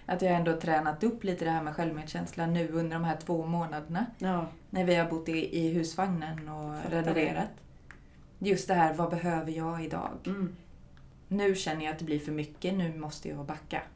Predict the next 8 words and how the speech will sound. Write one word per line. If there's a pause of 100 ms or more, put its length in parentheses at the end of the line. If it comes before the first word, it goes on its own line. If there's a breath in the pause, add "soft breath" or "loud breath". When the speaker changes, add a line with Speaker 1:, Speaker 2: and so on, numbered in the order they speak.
(160)
Speaker 2:
Mm. (1160)
Speaker 1:
Och (1000)
det
är
inte
alltid
så
lätt.